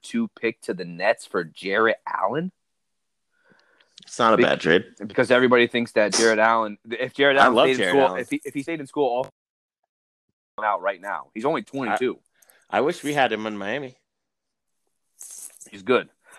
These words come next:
Speaker 2: Right
Speaker 1: All
Speaker 2: now,
Speaker 1: right, so,
Speaker 2: the
Speaker 1: uh,
Speaker 2: Nets, the Nets are favored higher than the Heat to win the East.
Speaker 1: Yeah, no shit.
Speaker 2: The Bucks are number one, though.
Speaker 1: Really? Why?
Speaker 2: <laughs> I don't know.
Speaker 1: Uh,
Speaker 2: I mean, how
Speaker 1: uh,
Speaker 2: many
Speaker 1: it doesn't,
Speaker 2: times
Speaker 1: you know
Speaker 2: do
Speaker 1: what?
Speaker 2: we have
Speaker 1: It doesn't
Speaker 2: to
Speaker 1: matter.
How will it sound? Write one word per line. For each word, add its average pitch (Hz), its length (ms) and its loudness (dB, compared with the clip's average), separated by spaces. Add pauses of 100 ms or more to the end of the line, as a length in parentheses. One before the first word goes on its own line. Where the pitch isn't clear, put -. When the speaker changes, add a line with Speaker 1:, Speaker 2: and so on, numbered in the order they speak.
(140)
Speaker 2:
Right 147 200 0
Speaker 1:
All 156 60 6
Speaker 2:
now, 165 100 8
Speaker 1:
right, 156 80 2
so, 135 220 4
Speaker 2:
the - 20 4
Speaker 1:
uh, 123 60 -2
Speaker 2:
Nets, 175 380 0
the 127 120 0
Nets 147 240 -2
are 123 120 -2
favored 131 580 -4 (200)
higher 127 240 -2
than 113 160 -12
the 104 60 -10
Heat 127 240 -12
to 98 120 -12
win 104 140 -8
the 104 80 -6
East. - 380 -12 (1600)
Speaker 1:
Yeah, 117 320 -18 (400)
no 107 240 -10
shit. 123 380 -6 (300)
Speaker 2:
The 101 100 0
Bucks - 320 2
are 113 40 2
number 104 220 2
one, 107 220 0
though. 90 180 -8 (2750)
Speaker 1:
Really? 190 420 4
Why? 143 520 2 (680)
Speaker 2:
<laughs> - 500 -20
I - 80 -4 (340)
don't 139 240 4
know. 165 340 6
Speaker 1:
Uh, - 20 0
Speaker 2:
I 143 60 -4
mean, 147 160 6
how 170 60 6
Speaker 1:
uh, 165 40 0
Speaker 2:
many 185 120 4
Speaker 1:
it - 20 4
doesn't, 170 140 2
Speaker 2:
times 160 180 2
Speaker 1:
you 151 60 -6
know 156 60 2
Speaker 2:
do 151 40 4
Speaker 1:
what? 151 80 2
Speaker 2:
we 156 80 2
have 143 140 2
Speaker 1:
It - 20 -6
doesn't 139 160 0
Speaker 2:
to 143 40 -16
Speaker 1:
matter. 123 300 -8